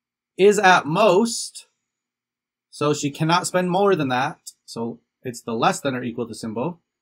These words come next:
and then four hundred. Squishing that all together,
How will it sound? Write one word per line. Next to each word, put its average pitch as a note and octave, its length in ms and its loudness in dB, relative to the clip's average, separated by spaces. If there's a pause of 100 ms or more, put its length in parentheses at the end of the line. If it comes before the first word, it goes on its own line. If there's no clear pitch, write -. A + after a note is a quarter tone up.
(160)
and D#3+ 120 0
then E3+ 380 0
four D3 200 0
hundred. A#2 340 -4 (800)
Squishing G#3 420 0
that F#3 120 2
all F3 120 6
together, G3+ 580 2